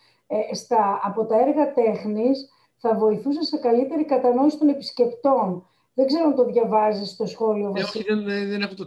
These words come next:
Speaker 2: chat, μια στιγμή
Speaker 1: Ναι,
Speaker 2: να
Speaker 1: ναι.
Speaker 2: το ανοίξω.
Speaker 1: Για παράδειγμα, να υπάρχει, ε, το πέτρωμα και η σκόνη που έχει χρησιμοποιηθεί σε τοιχογραφίες. Να μπορεί ο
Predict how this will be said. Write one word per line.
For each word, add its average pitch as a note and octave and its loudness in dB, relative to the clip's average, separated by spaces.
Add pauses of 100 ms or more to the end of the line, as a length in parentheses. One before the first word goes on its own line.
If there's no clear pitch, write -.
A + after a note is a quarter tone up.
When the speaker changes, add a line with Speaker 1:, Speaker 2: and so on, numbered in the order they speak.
Speaker 2:
chat, F#3 -8
μια F#3+ -6
στιγμή C4 -2
Speaker 1:
Ναι, C4+ 2
Speaker 2:
να C4+ 4
Speaker 1:
ναι. C4 4
Speaker 2:
το D#3 -6
ανοίξω. D#3 -2
Speaker 1:
Για A#3 2
παράδειγμα, B3 4 (600)
να A3+ 2 (100)
υπάρχει, A#3+ 2 (400)
ε, G3+ 2 (220)
το C4 4
πέτρωμα A#3+ 2 (220)
και C#4+ 2
η B3 6
σκόνη D#4 2
που C#4+ 0
έχει C#4+ 2
χρησιμοποιηθεί A#3 0
σε D#4 -2
τοιχογραφίες. B3 2 (520)
Να A3 4
μπορεί A3+ 6
ο G4 2